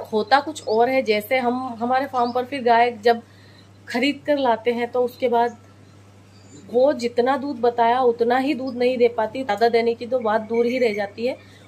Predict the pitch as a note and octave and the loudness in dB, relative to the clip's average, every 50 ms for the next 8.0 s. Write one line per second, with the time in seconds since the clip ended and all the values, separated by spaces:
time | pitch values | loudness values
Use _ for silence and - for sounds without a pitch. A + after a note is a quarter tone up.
0 | - - A3+ A#3 A3+ A#3+ A#3 - A#3+ B3+ C#4 D4 B3 D4+ D4 A#3+ C#4 C4 C4 B3+ | 0 2 2 4 2 0 -6 -6 -4 -2 -2 0 0 -2 -4 -2 -2 0 0 0
1 | C4 C4+ B3 A#3 A#3+ A3+ A3 A3+ B3+ B3+ A#3 A#3 - B3 B3 C4 B3 C4 C4+ C4 | 0 0 -2 0 0 2 2 4 4 2 2 0 0 0 0 0 0 -2 -4 -2
2 | B3+ B3 A#3 - A3 G#3+ G#3 G#3+ A#3 B3 A#3+ B3 C4 B3+ B3 B3+ C4+ C4 B3+ D4 | -2 -2 0 0 -2 -2 0 0 -2 -2 -2 -4 -6 -6 -4 -4 -4 -2 0 0
3 | D4 A#3 A3 A#3 B3+ C4 A3+ G3 F#3+ F#3 G3+ A#3+ D4+ D4 - - - - - - | -2 -2 -2 -4 -4 -4 -4 -6 -6 -2 0 0 -2 -2 -4 -12 -20 -20 -20 -20
4 | - - - G#3+ A#3 A3+ A#3+ D4 D4+ D4+ - C#4 C4+ C4+ C4+ C4 C4 B3+ A#3+ A#3+ | -18 -6 -2 -2 0 0 0 -2 -2 -2 -2 -2 -2 -2 -2 -2 -2 -2 -2 -2
5 | A#3 - C4 B3+ A3+ A#3 B3+ D4+ - - - - - - - - - - A#3+ A#3+ | -2 -6 -6 -6 -6 -6 -8 -10 -12 -18 -20 -20 -20 -20 -20 -16 0 2 4 4
6 | C4+ C4+ A#3 B3+ B3 B3 B3+ B3+ - C4+ C#4+ A#3 A3+ G#3+ G#3+ A#3+ B3+ B3+ B3 A3+ | 4 4 2 0 0 0 -2 -4 -6 -6 -2 0 2 2 2 2 0 0 0 0
7 | A3+ A#3 A3+ C#4 C4+ A#3 G#3+ G#3 G3+ - - A#3 B3 C4+ C4+ - D4+ D4 D4 | 0 0 0 -2 -2 -2 -2 -2 -4 -4 -4 -6 -6 -6 -6 -6 -8 -8 -8